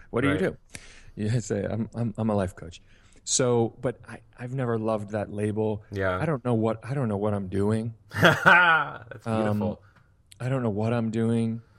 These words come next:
Speaker 1: and, uh, but I'm, I'm fine. <laughs>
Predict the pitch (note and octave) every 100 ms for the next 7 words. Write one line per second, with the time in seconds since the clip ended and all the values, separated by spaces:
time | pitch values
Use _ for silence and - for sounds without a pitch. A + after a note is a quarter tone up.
0 | - - _ A2 G2+ G2+ G2 F#2+ F#2+ F#2
1 | - - _ _ _ _ _ _ _ _
2 | _ _ - G#2+ - B2 A#2+ A2 G#2 G#2
3 | G2+ G2 _ _ - G2+ F#2+ G2 A2+ A2
4 | A2+ - _ -